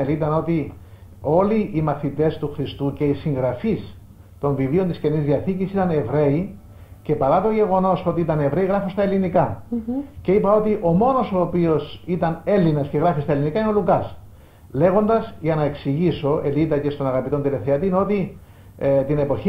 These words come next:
Speaker 1: εκείνη η δεσπόζουσα γλώσσα, η οποία δεν ήταν απλώς διεθνής, αλλά ήταν, θα λέγαμε, σαν
Speaker 2: Το-
Speaker 1: μητρική γλώσσα των ανθρώπων, ήταν η ελληνική γλώσσα.
Speaker 2: Ναι.
Speaker 1: Τίποτε άλλο. Ε,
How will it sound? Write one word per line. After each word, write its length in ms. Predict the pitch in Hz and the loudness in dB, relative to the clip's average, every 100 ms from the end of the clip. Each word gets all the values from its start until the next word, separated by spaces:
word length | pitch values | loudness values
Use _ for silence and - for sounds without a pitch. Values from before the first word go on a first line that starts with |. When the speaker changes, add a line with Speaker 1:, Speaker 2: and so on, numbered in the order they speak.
| 190 | 2
Speaker 1:
εκείνη 580 | 160 165 151 135 180 - - - - | 2 2 2 2 -2 -6 -18 -20 -8
η 320 | 170 175 156 | -2 0 0
δεσπόζουσα 760 | 139 139 - - 208 220 214 226 190 | 0 -2 -2 -2 0 0 -2 -4 2
γλώσσα, 600 | 175 156 - 120 120 - - - - - | 2 2 0 -6 -8 -12 -20 -20 -20 -6
η 100 | 147 | -2
οποία 220 | 151 196 | 0 2
δεν 120 | 185 | 2
ήταν 220 | 233 226 214 | 0 0 -2
απλώς 340 | 185 180 147 | 0 0 0
διεθνής, 540 | 156 143 - 143 127 | 0 0 0 -4 -2
αλλά 140 | 139 165 | 0 0
ήταν, 320 | 196 190 147 - - - | 0 -2 -4 -12 -18 -4
θα 60 | 165 | -2
λέγαμε, 460 | 190 190 190 151 - - - | 0 2 0 -2 -8 -20 -6
σαν 120 | 226 | 0
Speaker 2:
Το- 60 | 202 | 2
Speaker 1:
μητρική 480 | 208 170 170 160 226 | 2 2 0 0 2
γλώσσα 360 | 208 202 - 160 | 4 4 2 0
των 140 | 151 | 0
ανθρώπων, 240 | 127 196 220 | 0 0 0
ήταν 140 | 233 | 0
η 20 | 226 | 0
ελληνική 260 | 214 214 | 0 2
γλώσσα. 480 | 202 175 - 104 - - | 2 2 0 -10 -12 -10
Speaker 2:
Ναι. 80 | 220 | -8
Speaker 1:
Τίποτε 400 | 254 196 147 127 | -2 0 2 2
άλλο. 280 | 110 98 - - - - - - | -2 -8 -14 -20 -20 -18 -12 -4
Ε, 160 | 143 | -2